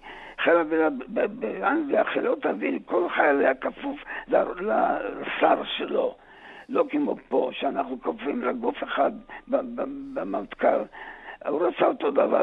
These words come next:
וגם הוא קבע שמות שונים לחיל האוויר. היה שם, אה, אה, אלוף אוויר,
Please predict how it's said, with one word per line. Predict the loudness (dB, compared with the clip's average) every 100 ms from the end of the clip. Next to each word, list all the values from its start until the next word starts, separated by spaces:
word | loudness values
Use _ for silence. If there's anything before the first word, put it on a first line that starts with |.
| 0
וגם | -2 -4 -4
הוא | -4
קבע | 0 2 2 0
שמות | 0 0 0 -2
שונים | -2 0 2 2
לחיל | 2 0 2 4
האוויר. | 2 2 0 0 -4 -12 -20 -20 -20 -20 _ _ _ _
היה | -6 -4
שם, | -4 -4 -4
אה, | -4
אה, | -6 -6 -6 -6 -6 -4 -4 -2 -2
אלוף | -2 -2 -2
אוויר, | -4 -2 -2 -2 -2